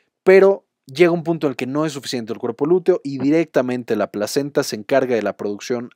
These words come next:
a-, acentuada de estas hormonas. Y de nuevo esto es, va a generar una serie de cambios que facilitan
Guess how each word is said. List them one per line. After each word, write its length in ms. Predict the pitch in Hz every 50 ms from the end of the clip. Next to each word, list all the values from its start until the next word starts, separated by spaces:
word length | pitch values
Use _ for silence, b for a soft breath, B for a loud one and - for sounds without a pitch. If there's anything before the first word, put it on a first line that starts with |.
| _ -
a-, 220 | 101 110 110 107 - -
acentuada 680 | 113 117 - - 113 117 - - 147 139 131 127 170 b b b b b b b b _
de 220 | 113 113 110 107
estas 340 | 110 - - 110 101 - 101
hormonas. 560 | 95 92 90 87 82 - _ _ - - _ _ _ _ _ _ _ _ _ _ _ _ _ _ _ _ _ _ _ _ _ _ _ _ _ _ _ b b b b b b b b
Y 120 | - 143 151
de 100 | 143 131
nuevo 340 | 120 127 139 139 139 131 123
esto 260 | 131 - - - 127
es, 240 | 127 120 - - - -
va 260 | 127 120 117 135 135
a 40 | 135
generar 340 | - - 131 127 123 127 127
una 180 | 127 123 117
serie 260 | - - 117 113 110
de 100 | 107 110
cambios 440 | - - 160 156 156 156 156 143 -
que 240 | - - 135 139 -
facilitan 880 | _ - - 110 104 - - 110 113 123 135 123 - 110 98 92 87